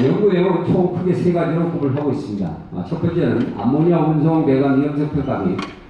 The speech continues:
원격, 어, 감시 제어 모니터링 기술 개발 사항으로서 암모니아 배관에서의 가스 누출 시나리오 개발과 그다음에 피해 영향 범위를 도출을 해야 됩니다. 어, 또한 그 이중 단일 배관의 암모니아 공급 운송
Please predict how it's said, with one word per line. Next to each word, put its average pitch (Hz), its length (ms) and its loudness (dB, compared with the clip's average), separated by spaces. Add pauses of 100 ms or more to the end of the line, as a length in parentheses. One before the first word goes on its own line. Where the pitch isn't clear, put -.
원격, 151 680 -2 (120)
어, 90 520 0
감시 131 360 2
제어 147 180 2
모니터링 131 520 2
기술 123 220 2
개발 117 260 2
사항으로서 113 680 -2 (480)
암모니아 175 560 4
배관에서의 156 800 2
가스 120 240 -4
누출 143 280 0
시나리오 175 480 2
개발과 110 680 0
그다음에 107 400 -2
피해 160 540 2
영향 123 360 2
범위를 120 360 2
도출을 113 320 0
해야 110 60 0
됩니다. 82 340 -2 (840)
어, 87 420 2
또한 143 340 2
그 131 260 0
이중 175 600 0
단일 170 260 4
배관의 139 1120 0
암모니아 139 460 2
공급 131 340 2
운송 120 580 0